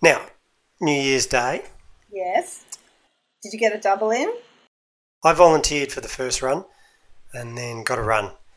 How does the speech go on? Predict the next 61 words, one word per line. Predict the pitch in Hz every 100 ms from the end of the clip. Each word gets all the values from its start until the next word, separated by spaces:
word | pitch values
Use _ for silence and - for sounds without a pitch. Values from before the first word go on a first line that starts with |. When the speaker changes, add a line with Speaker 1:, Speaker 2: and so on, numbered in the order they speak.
| - _ -
Speaker 1:
at | -
the |
second | 127 123 - 101
one. | 104 -
So | 185
I |
did | 220 196
the |
double. | 175 160 247 277 - _ _ _ _ _ _ _ -
Speaker 2:
Yeah, | 453 254
you | 381 -
did | 277
a | 220
double. | 233 226 415 - -
Speaker 1:
Yeah. | 180 117 95
Speaker 2:
You | 294
went | 294 320
to |
two | 247 330
park | 330 196 -
runs. | 247 370
That's | 247 -
what | 240
the | 233
double | 196 190
is. | 185 349 - _ -
Speaker 1:
Yep. | 107 - _ _ _ - - -
But | -
you |
know | 294
what | 269
I | 160
did? | 165
I | 151
didn't | 185 220
run | 143 170
direct. | 117 110 -
So | - 175
the, | 220 208
these | 202 262
days, | 185 151
the | 151
only | 165
time | 143 135
I | 117 110
volunteer, | 113 110 101 101 107 95 101
it | -
seems | - 104 -
to |
be, | 101
I'm | 101 95 101
the |
run | 104 101
director. | 95 90 - - _ _ _ -
And | 113
as | 120 110
I | 165
think | - 247
I've | 240
said | - 147 -
before, | 110 - 107 101